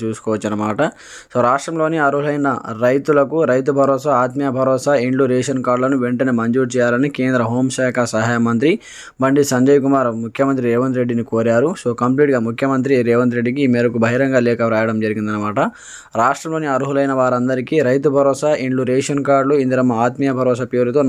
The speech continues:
నాలుగు ప్రతిష్టాత్మక పథకాలను జనవరి ఇరవై ఆరు నుండి అమలు చేస్తామని ప్రకటించిన రాష్ట్ర ప్రభుత్వం, అందులో మూడు శాతం మందికి కూడా లబ్ధి చేకూర్చకపోవడం అత్యంత బాధాకరమని చెప్పడం జరిగింది. రాష్ట్ర వ్యాప్తంగా డెబ్బై లక్షల మంది రైతుల ఖాతాలో ఏటా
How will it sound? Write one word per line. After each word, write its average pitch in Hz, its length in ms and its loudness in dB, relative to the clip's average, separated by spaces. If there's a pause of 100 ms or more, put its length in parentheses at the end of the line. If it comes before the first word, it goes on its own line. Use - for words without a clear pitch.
నాలుగు 123 320 0
ప్రతిష్టాత్మక 131 720 -4
పథకాలను 120 420 0
జనవరి 123 360 2
ఇరవై 120 180 2
ఆరు 117 160 -2
నుండి 113 200 0
అమలు 117 260 -2
చేస్తామని 113 340 -2
ప్రకటించిన 110 340 -2 (100)
రాష్ట్ర 113 180 0
ప్రభుత్వం, 117 420 0 (560)
అందులో 147 280 2
మూడు 160 220 0
శాతం 147 320 0
మందికి 131 340 -2
కూడా 135 160 2 (120)
లబ్ధి 131 340 -2
చేకూర్చకపోవడం 135 880 0
అత్యంత 123 280 -4 (120)
బాధాకరమని 117 600 -2
చెప్పడం 110 340 -4
జరిగింది. 113 360 -2 (500)
రాష్ట్ర 147 300 0
వ్యాప్తంగా 151 460 -2
డెబ్బై 139 320 2
లక్షల 135 280 -2 (100)
మంది 139 260 0
రైతుల 135 300 2 (100)
ఖాతాలో 127 400 2 (200)
ఏటా 147 160 2